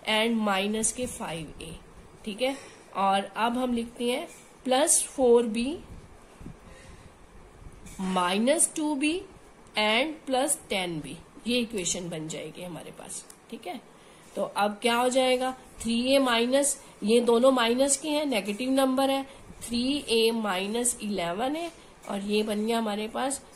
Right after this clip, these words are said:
फ़ोर बी और टेन बी, फ़ोर्टीन बी माइनस टू बी। तो ये हमारे पास क्या आ जाएंगे, माइनस के एट ए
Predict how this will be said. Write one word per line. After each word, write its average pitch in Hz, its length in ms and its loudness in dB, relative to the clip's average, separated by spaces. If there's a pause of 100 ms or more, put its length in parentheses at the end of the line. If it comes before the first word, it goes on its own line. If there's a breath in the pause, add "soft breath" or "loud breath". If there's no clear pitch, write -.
(160)
फ़ोर 202 260 0
बी 226 220 -2
और 247 160 8
टेन 233 320 -2
बी, 277 180 -4 (380 loud breath)
फ़ोर्टीन 226 580 2
बी 302 260 0 (340)
माइनस 208 720 0
टू 214 60 -6
बी। 160 320 -8 (440)
तो 190 60 -6
ये 202 220 2
हमारे 214 360 -2
पास 202 260 -4
क्या 220 180 -6
आ 185 60 -2
जाएंगे, 202 400 -4
माइनस 202 680 -2
के - 140 -10 (200)
एट 185 360 -6
ए 269 300 -2